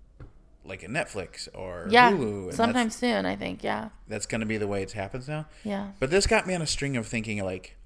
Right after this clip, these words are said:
Speaker 1: okay, so if you won an Oscar this year, is it lessened? Which is the same question we've asked about sports,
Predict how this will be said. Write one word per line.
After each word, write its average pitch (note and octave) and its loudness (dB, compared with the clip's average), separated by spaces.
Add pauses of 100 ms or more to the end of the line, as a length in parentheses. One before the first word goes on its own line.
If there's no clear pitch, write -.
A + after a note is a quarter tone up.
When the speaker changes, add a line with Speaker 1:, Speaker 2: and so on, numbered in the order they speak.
(340)
Speaker 1:
okay, A#2+ 0
so - 0
if A#2 -2
you E3+ -2
won F3+ 0
an B2+ 0
Oscar A#2 0
this C#3 0
year, C3+ -2
is G#2+ -2
it - -4
lessened? B2+ -4 (1040)
Which B2+ -4
is B2+ -4
the A#2 0
same C3+ 0
question C3 -6
we've G#2+ -4
asked G#2 -4
about F#2 -6 (800)
sports, - -4